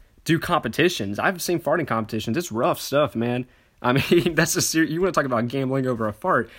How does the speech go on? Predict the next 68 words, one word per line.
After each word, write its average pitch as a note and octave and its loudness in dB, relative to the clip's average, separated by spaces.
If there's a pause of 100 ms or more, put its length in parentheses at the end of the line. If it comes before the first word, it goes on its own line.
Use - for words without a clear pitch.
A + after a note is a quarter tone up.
(100)
That's F#3 0
a C3+ 0
serious C#3+ -2
gamble C3+ -2
over A2 -4
a - -14
fart. E3+ -2 (680)
Um, A2 0
and D3+ 0
by E3 4
the D#3+ 0
way, C#3 4
I C3 4
realize E3 2
I B2+ 0
have A2 0
a G2+ -8
female A2+ -2
audience, G#2+ 0
so A2+ -4
this E3 -2
is, C3+ -4 (220)
I E3+ 0
don't B2 2
know G2+ -2
how C3+ -2
you've A2+ -4
made G#2+ -4
it G#2 -4
through G#2+ -8
this G#2+ -6
episode, G#2+ -4
um, G#2 -4
if A2+ -4
you're A#2 -2
even G#2+ -2
listening A2+ -2
right G#2 -4
now, G2+ -8
so - -12
props D#3+ -2
to C3 -6
you. B2+ 0 (480)
Um, G#2+ -2
and A#2 -4
for C#3 -6
the A#2+ -2
guys C3+ 4
out G#2+ -2
there, G#2+ -4
well, G#2+ -4
the G#2+ -4
guys D3 0
have A2+ -4
<laughs> - -2
done C3 4
it. A2 -4 (240)
I've, D#3+ 0
I've, - -2
listen, E3+ 0
though, G#2+ 0 (200)
I - 0
dated E3+ 2
a A#2+ -2
girl B2+ 2
who A2 -4
did A2 -4
that. G#2+ -2